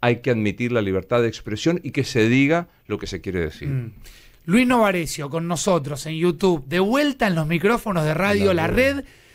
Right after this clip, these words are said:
Speaker 2: Eh, vino a presentar Todo por Amor, pero no todo, su última novela, Tapa Amarilla. Eh, vayan, cómprenlo.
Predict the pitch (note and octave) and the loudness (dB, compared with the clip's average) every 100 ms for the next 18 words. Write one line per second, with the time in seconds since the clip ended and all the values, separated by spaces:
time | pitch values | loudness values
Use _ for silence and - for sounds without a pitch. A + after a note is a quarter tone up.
0 | - - F3 E3+ F3+ G#3 B3 G#3 G3+ F#3+ | -16 0 2 4 4 2 2 2 0 0
1 | F3+ A3 G#3+ B3 C4 F#3 G3+ G3 A#3 B3+ | 2 0 2 2 2 0 -2 0 0 0
2 | F3+ F#3+ F#3 G3+ A#3+ - C#4 C4 A3 G3 | 0 -2 0 2 0 0 0 2 0 -2
3 | A3 A3+ G#3+ G3 F3+ G3+ A#3 A#3+ A3+ - | -4 -4 -4 -4 2 4 4 2 -2 -8
4 | _ A#3+ B3+ B3+ A#3 F3+ E3+ F#3 A3 - | _ -2 -2 -2 -2 -2 -2 -2 -2 0
5 | A3+ A#3+ - _ _ - E3+ E3 D#3+ D#3+ | 0 0 -6 _ _ -6 -2 0 0 0
6 | D#3+ D#3+ - _ - B3+ C4 B3 E3+ A#3 | -2 -4 -8 _ -2 -2 0 -2 -2 -4
7 | B3 A3 G3 E3 C3 | -2 -2 2 0 0